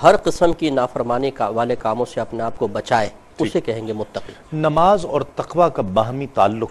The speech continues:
Speaker 2: क्या है?
Speaker 1: यहाँ देखें, नमाज जो है इसी वस्फ़ तकवा के हुसूल में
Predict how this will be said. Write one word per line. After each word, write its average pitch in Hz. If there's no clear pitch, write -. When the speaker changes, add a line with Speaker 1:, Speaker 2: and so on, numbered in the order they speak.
Speaker 2:
क्या 80
है? 71
Speaker 1:
यहाँ 143
देखें, 190
नमाज 143
जो 180
है 175
इसी 165
वस्फ़ 139
तकवा 160
के 151
हुसूल 156
में 139